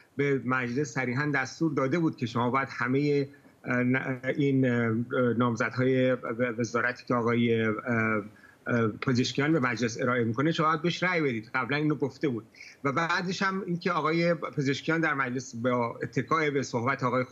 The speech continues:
خامنه‌ای از مجلس رأی می‌گیره، این کاملاً نشون می‌ده که آقای خامنه‌ای به، به راحتی، ام، ام، یعنی بدون هیچ مشکلی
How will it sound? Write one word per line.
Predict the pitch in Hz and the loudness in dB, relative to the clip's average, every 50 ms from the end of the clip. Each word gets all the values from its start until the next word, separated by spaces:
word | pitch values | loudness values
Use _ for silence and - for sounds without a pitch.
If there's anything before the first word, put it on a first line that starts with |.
| - | -4
خامنه‌ای | - 131 123 123 120 117 127 156 170 180 156 117 - - - - - - - - | -2 0 2 2 2 2 2 2 2 2 2 0 -2 -8 -16 -20 -20 -10 -6 -6
از | 123 117 113 | -4 -2 0
مجلس | 127 127 127 120 127 120 - 139 | 0 0 0 0 0 0 0 0
رأی | 131 123 127 | 0 2 2
می‌گیره، | 127 123 117 127 135 165 | 2 2 2 2 0 0
این | 196 233 220 214 | 0 2 0 0
کاملاً | - - 175 165 165 175 | 0 0 0 0 0 0
نشون | 185 180 165 165 - 175 | 0 0 0 0 0 0
می‌ده | 175 160 180 | 0 0 0
که | 170 185 | 0 0
آقای | 165 147 143 147 | 0 0 0 0
خامنه‌ای | 143 - 160 147 139 143 139 139 160 165 160 160 - - - - - _ - | 0 0 0 0 2 2 2 2 2 2 0 -2 -8 -18 -20 -20 -20 _ -2
به، | 127 135 131 127 127 127 | -2 0 2 2 0 2
به | 131 127 123 123 135 127 123 | 2 2 2 4 4 4 4
راحتی، | 123 123 120 117 120 117 117 - - 165 165 170 170 175 - - | 2 2 2 0 -2 -4 -6 -2 0 2 4 4 4 2 2 0
ام، | 151 135 127 123 120 117 117 123 | 0 2 2 2 2 2 2 0
ام، | 127 - 127 123 123 120 113 | 0 2 2 2 2 2 2
یعنی | 123 123 135 147 | 2 2 2 2
بدون | 131 139 160 143 160 165 | 2 0 0 2 2 2
هیچ | 160 139 170 170 - - | 2 2 0 -2 0 0
مشکلی | 135 131 127 - - - 175 185 165 160 156 151 | 0 0 0 -2 -2 -2 0 2 4 4 2 2